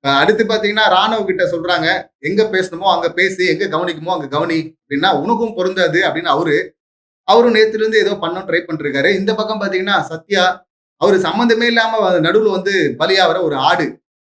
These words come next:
லாஸ்ட் வீக்லயே பாத்தீங்கன்னா சௌந்தர்யா பண்ண இதுல சௌந்தர்யாவை தான் அடிச்சிருக்கணும், ஆனா இவர் விட்ட வார்த்தையில இவரை அடி-, அடிச்சாருல வி ஜே எஸ். அதனால நடுவுல வந்து தலையை கொடுக்குற ஒரு ஆடு இது. இங்க வந்து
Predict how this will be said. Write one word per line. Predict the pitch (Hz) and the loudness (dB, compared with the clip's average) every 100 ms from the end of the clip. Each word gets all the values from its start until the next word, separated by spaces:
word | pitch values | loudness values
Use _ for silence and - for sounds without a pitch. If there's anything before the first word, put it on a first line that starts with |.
| _ | _
லாஸ்ட் | 151 185 196 | 2 2 2
வீக்லயே | 190 226 226 226 | -2 -4 -4 -2
பாத்தீங்கன்னா | 196 196 196 202 | 0 0 -2 -2
சௌந்தர்யா | 175 208 214 196 190 | -2 0 2 2 0
பண்ண | 190 185 | -2 -4
இதுல | 185 196 | -2 -2
சௌந்தர்யாவை | 208 170 196 202 196 | -4 -2 0 2 2
தான் | 196 202 | 2 0
அடிச்சிருக்கணும், | - 214 196 160 120 _ | 0 -4 -4 -4 -6 _
ஆனா | 175 202 | 0 2
இவர் | 190 202 208 | 2 2 2
விட்ட | 208 220 226 | 2 0 2
வார்த்தையில | 196 202 - 202 | 4 2 0 0
இவரை | 190 180 196 | 0 2 0
அடி-, | 180 - | 0 -2
அடிச்சாருல | 160 - 180 170 | -6 -2 -2 0
வி | 165 | -2
ஜே | 165 165 | -2 -2
எஸ். | 143 143 185 - _ _ _ _ _ - | -2 0 -2 -2 _ _ _ _ _ -2
அதனால | 220 240 214 | 2 4 4
நடுவுல | 214 247 | 2 2
வந்து | 214 202 | 0 -2
தலையை | 190 185 202 | 0 0 2
கொடுக்குற | 175 165 202 | 0 0 2
ஒரு | 165 | 2
ஆடு | 147 175 202 | 4 4 2
இது. | 147 127 160 202 _ _ _ _ _ | 0 -2 -4 -4 _ _ _ _ _
இங்க | 156 175 | 2 4
வந்து | 185 202 | 4 6